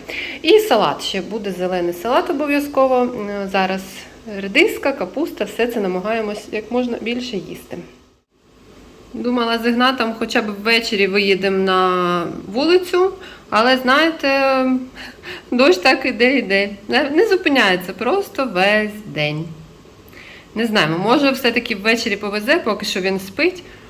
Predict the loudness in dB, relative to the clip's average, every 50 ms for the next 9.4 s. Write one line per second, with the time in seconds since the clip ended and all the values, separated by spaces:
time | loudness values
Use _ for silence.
0 | -20 -20 -20 -20 -20 -20 -20 -18 -14 -10 -8 -6 -4 -2 -2 0 -2 -2 -4 -6
1 | -14 -18 -18 -20 -16 -10 -6 -4 -4 -4 -4 -6 -6 -6 -6 -6 -6 -4 -4 -4
2 | -2 -2 -2 -2 0 0 0 0 -2 -2 -4 -6 -8 -8 -8 -6 -4 -2 -2 -2
3 | 0 0 0 0 0 0 0 0 0 0 0 0 0 0 0 0 0 0 -2 -4
4 | -4 -2 0 0 0 0 0 -2 -4 -2 -2 -2 0 0 0 0 -2 -2 -2 0
5 | 2 2 2 2 0 -2 -4 -4 -4 -4 -2 -2 -2 -4 -4 -6 -8 -8 -12 -18
6 | -20 -20 -20 -20 -20 -18 -14 -8 -4 0 0 2 2 2 2 2 2 2 2 2
7 | 0 -2 -2 -2 -4 -4 -4 -4 -6 -6 -6 -4 -4 -4 -4 -4 -6 -10 -12 -12
8 | -12 -12 -12 -12 -14 -18 -18 -20 -20 -20 -16 -14 -12 -10 -8 -8 -6 -6 -6 -8
9 | -8 -6 -2 0 0 0 0 -2